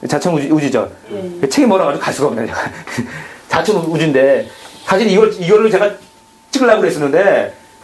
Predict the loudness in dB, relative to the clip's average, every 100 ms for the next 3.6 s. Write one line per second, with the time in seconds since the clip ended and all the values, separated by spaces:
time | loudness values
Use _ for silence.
0 | -4 -2 2 2 2 0 -4 -2 0 0
1 | -2 -6 -2 2 2 0 -4 -6 -6 -4
2 | -2 2 4 4 4 2 2 0 0 2
3 | 0 -2 -8 -8 -8 -10